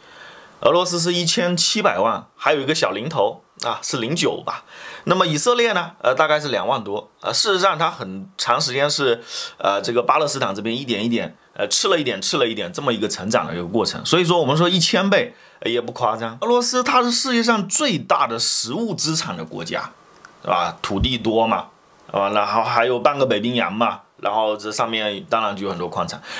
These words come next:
那么以色列事实上呢，我想是美元的一个重要的根基。呃，如果加个之一也可以吧，这毕竟这货币是美国的。但是呢，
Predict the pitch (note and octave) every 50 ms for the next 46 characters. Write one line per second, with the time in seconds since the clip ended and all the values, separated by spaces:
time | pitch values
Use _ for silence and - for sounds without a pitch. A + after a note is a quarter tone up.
0 | - - - F#3+ F#3+ F#3 E3+ D3 A#2+ G#2 G#2+ - - F#3 F3+ E3+ E3 D#3+ D#3+ D#3+
1 | - - G3 D#3+ - G2 G2+ G2+ - B2 A2 F#2+ F2+ E2+ E2+ E2+ E2+ F2 F#2+ -
2 | - - F2+ F2 F2 D#2+ - - - G#2 G2+ F#2 F2+ F2+ F#2 F#2 F#2 F2+ E2+ E2
3 | E2 E2+ - E2 E2+ E2 - F2+ G2 G2+ G2 E2+ D#2+ D#2+ E2+ F2 E2 - F#2+ F2+
4 | E2 D#2+ D#2+ - - - - C3 G#2 G2 F#2+ G2 F2+ E2+ - - - - - G#2
5 | G2 G2+ G#2 - - - F#2 F#2 F#2+ - - - - - - - - - - -
6 | - - - F#2+ G2 G#2 A#2+ D#3 F#3 D#3 A#2+ - D3+ D#3+ E3 D#3+ C3+ - D3+ E3
7 | F3 F3 F3+ F3+ C#3+ A2 F#2+ - - A2 A#2 C#3+ A#2+ - - - - - - D3+
8 | D3 - G3+ F#3 E3 F3 C#3+ B2+ C#3 D#3 D#3 - F3 D3 C3+ C#3 B2 A#2 - C3
9 | A2 G2 F2+ E2 - - - F2 F2 F2 G#2 - - - - - - - - -
10 | - - - - G#3 G#3+ A3 G3+ A#3 A#3 A3 F#3+ F3+ F3+ F#3 A#3+